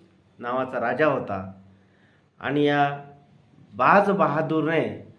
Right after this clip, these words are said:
अनेकदा गोंडवनवर हल्ला करण्याचा प्रयत्न केला, परंतु राणीने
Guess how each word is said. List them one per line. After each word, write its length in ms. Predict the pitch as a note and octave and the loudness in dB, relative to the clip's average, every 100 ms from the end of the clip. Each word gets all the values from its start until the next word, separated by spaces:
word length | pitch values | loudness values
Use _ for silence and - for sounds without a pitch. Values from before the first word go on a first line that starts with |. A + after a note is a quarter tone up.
| _ _ _ - | _ _ _ -4
अनेकदा 560 | F#3+ B3+ A3+ - A2 F#2+ - - - _ _ _ _ _ _ _ _ _ _ _ | 0 4 2 2 -6 -8 -12 -16 -20 _ _ _ _ _ _ _ _ _ _ _
गोंडवनवर 760 | G#2+ A2 D#3 E3+ F3+ F#3+ F#3+ F#3 | -14 -2 0 2 2 2 2 0
हल्ला 360 | - B2+ D3+ | -4 -2 0
करण्याचा 480 | D3 D3 D3 D3 D3 | 0 -4 -2 -4 -6
प्रयत्न 460 | - D3+ D#3+ D#3+ A#2+ | -2 0 0 -2 -12
केला, 320 | A2 G2 F#2+ F#2+ - _ _ _ _ _ _ - | -12 -12 -12 -14 -20 _ _ _ _ _ _ -4
परंतु 540 | E3+ G3 E3 - G2+ G2 - - - _ _ _ | 0 0 -2 -6 -12 -14 -18 -20 -20 _ _ _
राणीने 500 | A2 A#2+ C3 C#3 C#3+ | -12 -6 -4 -4 -6